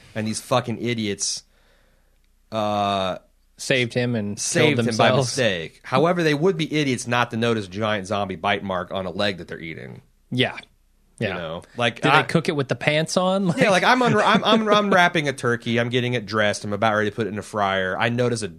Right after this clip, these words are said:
Speaker 1: a giant bite on it. I'm gonna be like, "What the
Speaker 2: <laughs>
Speaker 1: fuck, Butterball?"
Speaker 2: Why did someone take a bite of my turkey?
Speaker 1: Yeah, I'm not gonna be like, "Eh, well, you know, whatever." So, I, that kind of, like, man, if they do that, it's kinda bullshit.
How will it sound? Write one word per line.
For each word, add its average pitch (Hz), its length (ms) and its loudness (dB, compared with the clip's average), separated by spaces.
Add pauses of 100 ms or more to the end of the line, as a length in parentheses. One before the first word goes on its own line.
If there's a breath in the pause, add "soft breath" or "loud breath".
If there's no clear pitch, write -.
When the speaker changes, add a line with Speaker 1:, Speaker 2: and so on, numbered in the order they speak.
Speaker 1:
a 101 120 -4
giant 113 580 -2
bite 107 300 0
on 80 260 -6
it. - 300 -14 (160)
I'm 131 140 -2
gonna 127 200 2
be 120 140 0
like, 110 180 2
"What 143 300 2
the 98 140 0
Speaker 2:
<laughs> 165 40 0
Speaker 1:
fuck, 135 480 0
Butterball?" 95 680 0
Speaker 2:
Why 123 140 4
did 135 260 -2
someone 127 340 -2
take 123 160 0
a 120 60 0
bite 143 260 2
of 127 60 -2
my 120 120 2
turkey? 165 480 -4
Speaker 1:
Yeah, 113 560 4
I'm 127 180 -2
not 143 180 2
gonna 135 160 0
be 127 100 0
like, 135 180 2
"Eh, 403 200 -2
well, 196 260 2
you 180 120 -2
know, 127 120 0
whatever." 107 420 0
So, 127 520 0 (600)
I, 139 180 2 (260)
that 127 320 -2
kind 165 240 -4
of, 104 100 -6
like, 113 220 -4
man, 190 100 -2
if 165 60 -4
they 98 80 -6
do 117 180 -6
that, 113 160 0
it's 113 80 -6
kinda 107 200 -10
bullshit. 78 580 -10